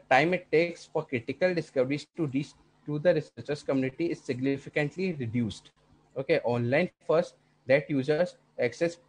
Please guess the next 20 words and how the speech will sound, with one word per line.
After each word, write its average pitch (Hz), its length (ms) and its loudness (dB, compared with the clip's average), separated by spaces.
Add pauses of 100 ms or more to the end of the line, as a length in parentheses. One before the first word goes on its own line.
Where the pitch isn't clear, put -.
(140)
peer, 165 460 2 (100)
uh, 143 360 4 (260)
review 131 480 -2
articles 123 520 0 (200)
well 147 180 4 (480)
before 156 320 2 (140)
print 170 320 2
publications. 117 720 -2 (500)
These 143 320 -2 (100)
articles 147 440 0
are 151 100 -2
searchable 143 680 -4
and 160 140 -2
citable 147 520 0 (100)
by 143 160 6
the 160 120 -2
D 139 180 -4
O 107 160 0
I. 95 140 -4 (560)
Okay, 143 340 -2